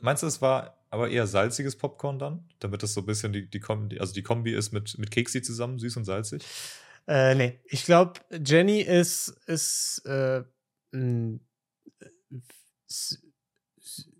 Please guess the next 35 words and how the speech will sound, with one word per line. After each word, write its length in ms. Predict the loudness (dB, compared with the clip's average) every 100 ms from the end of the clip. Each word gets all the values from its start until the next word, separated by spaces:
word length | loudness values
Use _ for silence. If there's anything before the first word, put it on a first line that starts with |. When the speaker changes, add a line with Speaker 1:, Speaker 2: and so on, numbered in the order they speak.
| _
Speaker 2:
süß, 760 | -16 -8 -6 -4 -6 -8 -10 -14 _ _ _ _ -8
wie 100 | -4
sagt 360 | 0 -2 -2
man 120 | -4 0
das 220 | -2 -2
denn? 300 | -4 -4 -8 _ _ _ _ -16
So 180 | -6
ein 160 | -4 -4 -8 _ -16
Sweet 480 | -12 -4 -4 -4 -12
Tooth? 400 | -6 -4 -4 -12 _ _ _ -10
Wie 80 | -2
sagt 280 | -2 -2
man 100 | -2
das? 360 | -2 -2 -6 -16 _ _ _ _ _ _ _ _ _ _ _
Speaker 1:
Ein 220 | -8 -6 -6
Sch-, 300 | -10 -12 -10
Schleckermäulchen. 1000 | -8 -4 -4 -4 -4 -6 -6 -8 -6 2
Speaker 2:
Ein 180 | 4
Schleckermaul. 680 | 4 4 4 4 2 2 -2 -8 -18 -20 -10
J-, 160 | -10 -6 2
Jenny 200 | 4 4
ist 140 | 2
ein 60 | 0
Schleckermaul. 500 | 4 4 6 6 4
Ich 100 | 2
glaub, 200 | 0 0
sie 100 | 0
ist 120 | -4
eher 220 | 0 2 2
so 140 | 0
Kategorie, 760 | 2 0 2 0 2 2 2
äh, 220 | 2 2 0
süß 440 | -2 -4 -4 -10
statt 360 | -10 -4 -4 -2
herzhaft. 540 | -4 -4 -10 -16 -20